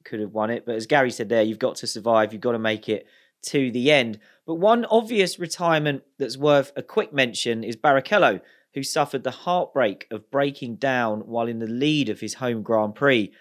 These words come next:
when his car ran out of fuel because of an electronics fault. A dejected Barrichello said he felt enormous disappointment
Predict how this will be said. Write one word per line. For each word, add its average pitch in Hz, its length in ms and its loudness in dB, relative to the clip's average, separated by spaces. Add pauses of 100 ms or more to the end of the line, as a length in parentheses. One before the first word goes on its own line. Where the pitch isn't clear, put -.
(200)
when 123 100 -10
his 127 140 -10
car 180 280 0
ran 156 140 0
out 139 140 0
of - 80 -12
fuel 151 500 -2 (340)
because 120 240 -10
of 117 120 -4
an 117 80 -4
electronics 117 760 -4
fault. - 480 -6 (500)
A - 80 -10
dejected 175 560 -2
Barrichello 170 600 4
said 151 260 0
he 143 140 -6
felt 151 340 2
enormous 156 640 -2
disappointment 131 880 -4